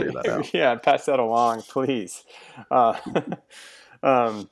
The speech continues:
Speaker 2: that start, I think it was, I think it was two thousand nineteen, uh, early in the season at Wrigley, if I recall, where he pitched to Maddox against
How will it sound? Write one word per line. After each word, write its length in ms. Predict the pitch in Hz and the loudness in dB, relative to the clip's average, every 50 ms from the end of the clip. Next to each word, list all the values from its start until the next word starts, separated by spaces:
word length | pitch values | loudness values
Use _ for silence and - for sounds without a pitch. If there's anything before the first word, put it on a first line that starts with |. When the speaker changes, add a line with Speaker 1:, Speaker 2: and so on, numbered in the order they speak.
| _ _ _ _ - _ _ _ _ _ _ _ _ _ - - | _ _ _ _ -20 _ _ _ _ _ _ _ _ _ -12 -4
Speaker 2:
that 240 | 135 156 196 240 220 | 0 2 2 2 0
start, 520 | - - - - 190 170 170 175 175 170 - | -6 -10 -4 2 4 6 6 6 6 4 2
I 140 | 135 131 135 | 0 0 0
think 260 | - - - 208 196 | -2 -6 -8 -4 -4
it 80 | 233 202 | -2 0
was, 480 | 160 147 139 131 123 117 104 95 - - | 0 2 2 2 0 -2 -4 -8 -6 -2
I 100 | 131 127 | -2 -2
think 200 | 127 - 254 277 | -2 -2 -4 -4
it 60 | 214 110 | -4 0
was 280 | 110 117 135 143 139 | 2 2 2 2 2
two 140 | - 117 95 | -4 -8 -6
thousand 340 | 92 85 78 78 - 92 82 | -4 -4 -4 -4 -8 -12 -14
nineteen, 680 | 80 82 82 80 - - 95 85 82 82 80 76 78 _ _ _ _ _ _ _ | -14 -14 -16 -16 -20 -20 -18 -16 -16 -16 -18 -20 -20 _ _ _ _ _ _ _
uh, 420 | 104 92 87 82 78 78 80 80 - _ _ _ _ _ _ _ _ _ _ _ _ _ _ _ | -10 -10 -8 -8 -8 -10 -10 -12 -14 _ _ _ _ _ _ _ _ _ _ _ _ _ _ _
early 280 | 139 131 135 135 131 123 | 0 0 2 2 0 -2
in 80 | 117 104 | -2 -4
the 80 | 95 | -8
season 540 | 87 - - 92 85 - - 80 80 82 82 _ _ _ _ _ _ _ _ _ _ _ _ _ _ _ _ _ _ _ _ _ _ _ _ _ _ _ _ | -10 -12 -12 -12 -12 -12 -16 -16 -16 -18 -20 _ _ _ _ _ _ _ _ _ _ _ _ _ _ _ _ _ _ _ _ _ _ _ _ _ _ _ _
at 400 | 117 120 127 147 151 156 160 156 - _ _ _ _ _ _ _ | -2 0 2 2 2 2 0 -2 -8 _ _ _ _ _ _ _
Wrigley, 560 | 135 123 113 107 113 123 127 113 113 113 104 | -14 -12 -10 -6 -4 -4 -4 -2 0 -2 -2
if 140 | 98 90 - | -2 -2 -2
I 100 | 110 98 | -2 -2
recall, 680 | 92 85 78 76 - - 110 98 90 80 71 76 82 90 | -2 -4 -6 -12 -10 -6 -4 -2 -2 -2 -4 -4 -6 -8
where 140 | 98 101 90 | -10 -10 -8
he 140 | 120 120 | -8 -10
pitched 320 | 117 - 151 160 156 - - | -6 -4 -6 -6 -6 -6 -8
to 40 | 120 | -8
Maddox 600 | 101 95 95 95 98 95 87 82 78 - - - | -6 -6 -6 -6 -6 -6 -6 -8 -12 -14 -16 -18
against 500 | 90 - 92 85 - - - - - | -16 -16 -16 -18 -18 -20 -20 -20 -20